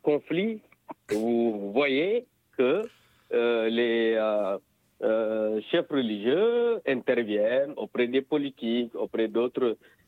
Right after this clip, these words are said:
personnalités pour faire revenir, euh, la quiétude, la paix sociale. Ça, c'est une longue tradition au Sénégal et il y a une harmonie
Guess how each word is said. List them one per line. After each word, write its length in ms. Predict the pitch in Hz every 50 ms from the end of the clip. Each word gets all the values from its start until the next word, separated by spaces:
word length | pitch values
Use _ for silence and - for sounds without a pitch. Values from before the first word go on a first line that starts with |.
| _ _
personnalités 1040 | - 131 - - - 139 123 127 127 123 113 110 - - 120 131 131 143 147 143 135 -
pour 140 | - 113 -
faire 200 | - 127 123 120
revenir, 520 | 117 127 123 117 123 123 120 123 123 113 104 - _ _ _ _ _ _ -
euh, 380 | 110 113 113 110 110 110 110 107
la 100 | 110 107
quiétude, 640 | - - - 117 107 - - 123 127 135 139 127 110
la 120 | 113 110
paix 180 | - - 120 -
sociale. 580 | - 123 107 - - 113 120 127 139 151 160 160 - _ _ _ _ _ _ _
Ça, 300 | 160 151 170 190 196 190 - _ _ _ _ _ _ _
c'est 180 | 170 160 156 - -
une 380 | 170 165 160 165 160 139 135 151
longue 420 | 170 175 170 160 147 139 143 - -
tradition 500 | 135 139 131 123 127 120 - 143 127 117
au 80 | 117 - -
Sénégal 440 | 135 120 117 107 113 113 113 120 -
et 120 | - 143 143
il 40 | 151
y 40 | 165
a 160 | 165 170 165 -
une 280 | 160 147 147 151 143 - - _ _ _ _ _ _ _
harmonie 500 | 170 170 175 165 165 151 135 127 131 127